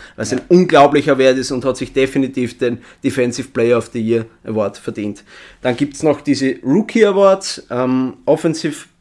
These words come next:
Speaker 1: Rookie of the Year ist der Jamar Chase geworden, was ich auch schon besprochen hab,
Speaker 2: Ja.
Speaker 1: der Wide Receiver der Bengals. Und Defensive Rookie of the Year ist der Micah Parsons von den Dallas Cowboys geworden. So, Andi, jetzt tun wir dein N-F-L-Wissen,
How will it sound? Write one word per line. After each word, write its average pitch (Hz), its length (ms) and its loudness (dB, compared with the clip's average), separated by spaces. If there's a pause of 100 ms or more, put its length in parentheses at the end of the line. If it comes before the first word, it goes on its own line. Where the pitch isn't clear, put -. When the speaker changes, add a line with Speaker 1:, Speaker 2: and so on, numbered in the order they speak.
(180)
Speaker 1:
Rookie 165 540 0
of 131 240 0
the 147 100 4
Year 139 260 2
ist 123 220 -6
der 127 100 -2
Jamar 120 300 -2
Chase 196 280 2
geworden, 180 300 0
was 160 100 -2
ich 160 80 0
auch 156 120 0
schon 156 160 -4
besprochen 135 520 -6
hab, 135 160 2
Speaker 2:
Ja. 120 100 -10 (300)
Speaker 1:
der 123 100 0
Wide 123 180 0
Receiver 123 280 -4
der 120 120 -2
Bengals. 135 480 -2 (240)
Und 123 240 0
Defensive 135 540 -2
Rookie 139 260 0
of 123 160 0
the 117 120 -4
Year 120 140 0
ist 117 180 -6
der 120 160 -4
Micah 123 360 -4
Parsons 117 680 -6 (280)
von 120 240 -2
den 117 160 -2 (540)
Dallas 117 460 -2
Cowboys 127 440 0
geworden. 90 420 -8 (400)
So, - 160 2
Andi, 147 340 4 (520)
jetzt 127 160 -12
tun 147 100 0
wir 151 80 6
dein 156 220 2
N-F-L-Wissen, 165 880 0